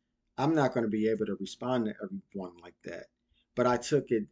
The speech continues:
advantage of that opportunity in that time where I could just focus my energy and that attention on that one person. But at the end of the day, you can't really, you can't focus on all of that. You have to definitely have your blinders on. You gotta, you know, stay focused.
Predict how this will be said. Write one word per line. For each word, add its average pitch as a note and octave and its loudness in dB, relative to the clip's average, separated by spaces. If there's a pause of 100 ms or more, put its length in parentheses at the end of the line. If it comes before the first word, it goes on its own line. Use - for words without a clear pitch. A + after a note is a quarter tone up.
advantage A#2 0
of G#2 -6
that G#2+ -2
opportunity G#2 -2
in G#2+ -2
that G2 -4
time A#2 -4
where G2 -4
I G#2+ -4
could A2 -2
just G#2 -8
focus G#2 -8 (260)
my G#2 -2 (100)
energy G#2+ -2
and F#2+ -6
that F#2+ -6
attention G2+ -6
on G2 -8
that F2+ -14
one F2+ -14
person. G#2+ -8 (420)
But C3+ 6
at D3 10
the D3 4
end C#3 6
of B2 6
the A2+ 4
day, B2+ 4
you A#2 4
can't A2+ -2
really, G#2+ 0 (480)
you C3 2
can't B2 2
focus A2+ -2
on G2+ -4
all F2+ -8
of F2 -12
that. - -16 (340)
You A#2+ 6
have A#2 0
to A2 4
definitely A2 -2
have G#2+ -6
your G2+ 0
blinders G#2+ -2
on. G#2 -2 (300)
You G#2+ -2
gotta, G2+ -2
you A#2 -4
know, G2+ -4
stay G2 -6
focused. A#2+ 0